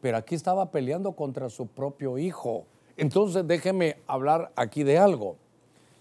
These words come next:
Entonces, a David lo debilitaron. ¿Qué dice que era? Ungido rey. Ah,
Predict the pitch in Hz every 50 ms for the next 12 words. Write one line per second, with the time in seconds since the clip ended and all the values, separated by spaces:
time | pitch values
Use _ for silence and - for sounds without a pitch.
0 | _ _ - 143 139 135 120 208 254 254 226 - 240 202 - - - - 160 160
1 | 165 156 151 151 156 208 294 339 349 339 330 302 262 233 208 196 180 165 165 156
2 | 143 139 - - 233 196 151 117 113 - - 226 240 262 247 - 247 220 240 262
3 | 294 311 285 - - - 175 175 151 - 226 269 277 262 240 226 220 240 233 190
4 | 147 - - 165 160 139 113